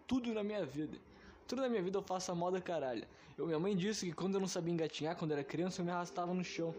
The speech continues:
até aprender a engatinhar. Então, é da minha natureza fazer as coisas a moda caralho. Imagina um neném olha pra mãe e fala, "Eu faço a moda caralho, mãe." O cara sai andando.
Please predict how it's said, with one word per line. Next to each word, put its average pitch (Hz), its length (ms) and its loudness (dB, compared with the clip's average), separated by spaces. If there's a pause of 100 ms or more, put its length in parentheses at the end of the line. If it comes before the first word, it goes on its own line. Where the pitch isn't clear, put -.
(280)
até 139 200 -4
aprender 160 360 0
a 170 100 2
engatinhar. 160 720 -2 (300)
Então, 208 460 -2
é 202 140 0
da 202 120 0
minha 208 140 2
natureza 185 520 2
fazer 170 300 0
as 185 160 -2
coisas 175 420 2
a 160 80 0
moda 180 360 0
caralho. 165 640 -2 (1400)
Imagina 208 240 2
um 196 40 4
neném 170 260 2
olha 147 140 0
pra 147 180 -4
mãe 143 120 -2
e 147 40 -8
fala, 143 160 -4
"Eu 147 60 -6
faço 226 260 -4
a 220 40 0
moda 220 200 -2
caralho, 170 460 0
mãe." 110 140 -6
O - 40 -14
cara 135 240 -12
sai 151 160 -8
andando. 151 260 -6